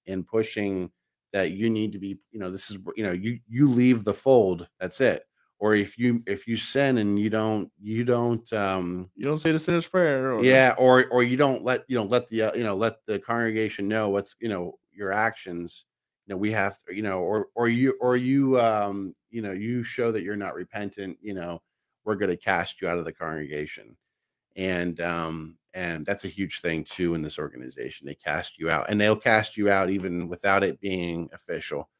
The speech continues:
Speaker 1: And
Speaker 2: Really?
Speaker 1: yeah, like, and they, and you lose your, you'll lose your family, you'll lose all your friends. I mean, there's people, the suicide rate, the suicide rates is, is, is huge.
Speaker 2: Do you wanna shout, you, uh, will you say the name, or?
Speaker 1: Uh,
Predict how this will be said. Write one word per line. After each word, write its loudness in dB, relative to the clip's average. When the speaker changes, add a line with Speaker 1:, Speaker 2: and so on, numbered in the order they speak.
Speaker 1:
And -2
Speaker 2:
Really? 2
Speaker 1:
yeah, 4
like, -4
and 0
they, 2
and -4
you 4
lose 2
your, 0
you'll 2
lose 2
your -8
family, -2
you'll -4
lose -4
all -4
your -6
friends. -6
I -8
mean, -4
there's -2
people, -4
the -4
suicide 4
rate, 2
the -10
suicide 6
rates 0
is, -8
is, -12
is -6
huge. -2
Speaker 2:
Do -2
you 0
wanna 2
shout, -6
you, -10
uh, -2
will 2
you 4
say 0
the -4
name, -2
or? 4
Speaker 1:
Uh, 8